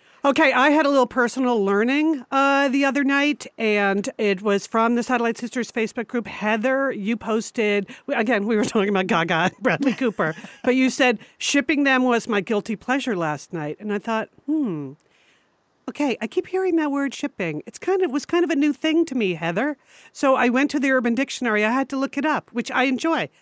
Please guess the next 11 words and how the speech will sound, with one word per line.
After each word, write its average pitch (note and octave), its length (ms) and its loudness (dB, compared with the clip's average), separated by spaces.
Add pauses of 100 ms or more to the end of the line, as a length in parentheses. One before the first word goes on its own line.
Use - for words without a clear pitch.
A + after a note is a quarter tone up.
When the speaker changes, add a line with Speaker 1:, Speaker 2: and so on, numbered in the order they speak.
Speaker 1:
learning A#3+ 360 0
new G#3 100 0
things F#3 380 -4
at E3 100 -6
this F#3 140 -4
stage E3+ 260 -6
of D#3+ 60 -8
my D#3+ 100 -6
life. D3 240 -12 (460)
And A3+ 160 0
shipping D#4 640 0